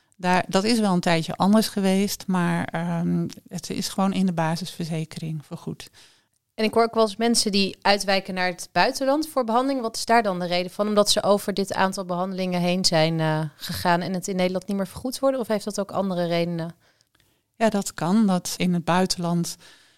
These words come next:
Speaker 1: ehm, nog een kans proberen voor eigen rekening. Veel mensen gaan naar België. In België doen ze soms ook weer net wat meer, wat, eh, toegevoegde behandelingen waarvan wij in Nederland zeggen van ja, dat is niet aangetoond dat het echt meerwaarde heeft. Maar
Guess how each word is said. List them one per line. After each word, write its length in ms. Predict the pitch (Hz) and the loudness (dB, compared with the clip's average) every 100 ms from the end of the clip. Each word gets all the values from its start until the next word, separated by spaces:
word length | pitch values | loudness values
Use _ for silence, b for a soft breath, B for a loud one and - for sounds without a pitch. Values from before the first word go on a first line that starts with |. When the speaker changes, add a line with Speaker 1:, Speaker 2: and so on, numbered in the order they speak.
| b - | b -8
Speaker 1:
ehm, 280 | 180 175 | -4 -2
nog 200 | 180 180 | 2 2
een 140 | 185 175 | 2 0
kans 340 | 175 165 160 | 0 0 0
proberen 640 | - 175 165 170 175 170 160 | -4 -4 0 0 0 -2 -2
voor 180 | 170 | -2
eigen 340 | - 170 156 165 | 0 0 -2 -4
rekening. 580 | 175 190 220 233 285 285 | -4 -2 0 4 4 2
Veel 180 | - 202 | -2 0
mensen 260 | 170 160 165 | 0 -2 -6
gaan 160 | 175 | -6
naar 120 | 175 | -6
België. 380 | 151 170 190 - | -4 -4 -4 -4
In 140 | 208 196 | -2 2
België 400 | 202 202 202 185 | 2 2 0 0
doen 220 | 185 185 | 0 0
ze 120 | 180 | -2
soms 280 | 185 185 - | -2 -2 0
ook 220 | 196 208 | 0 2
weer 220 | 185 190 | 0 0
net 480 | 190 202 214 - - B B B B - | 2 4 2 0 -8 B B B B -8
wat 240 | 180 175 | -6 -4
meer, 520 | 165 175 185 196 208 | 0 2 4 2 0
wat, 260 | 170 165 - | -4 -8 -8
eh, 300 | 165 170 175 170 | -8 -6 -6 -4
toegevoegde 640 | 208 202 196 - 190 - | -2 -2 -4 -8 -8 -8
behandelingen 800 | 180 175 180 180 175 170 170 175 | -2 0 2 0 0 0 0 -2
waarvan 360 | 170 170 - 170 | -4 -6 -6 -6
wij 140 | 170 | -4
in 140 | 170 175 | -2 0
Nederland 460 | 175 185 175 170 | 2 2 2 0
zeggen 340 | - 170 - 165 | -4 -6 -8 -10
van 140 | 175 | -6
ja, 320 | 170 190 151 - _ | -4 -2 -4 -8 _
dat 380 | - - 170 - | -12 -6 -6 -6
is 340 | 175 175 - - | -6 -4 -4 -2
niet 300 | 185 180 - | 0 0 -2
aangetoond 680 | 165 170 180 175 170 175 | -4 -2 -2 2 2 2
dat 200 | 170 175 | -2 -4
het 180 | 170 - | -6 -8
echt 200 | 165 - | -10 -8
meerwaarde 600 | 170 175 180 180 180 190 | -2 0 0 0 0 -4
heeft. 480 | 170 185 208 220 - | -4 -2 -4 -4 -4
Maar 240 | 165 170 | -4 -4